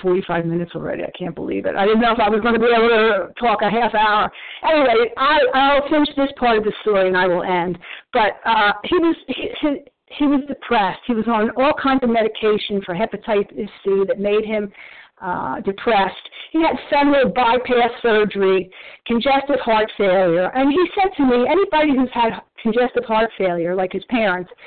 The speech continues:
have always died before the age of sixty."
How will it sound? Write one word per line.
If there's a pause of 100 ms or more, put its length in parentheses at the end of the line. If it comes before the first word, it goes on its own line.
(140)
have
always
died
before
the
age
of (120)
sixty."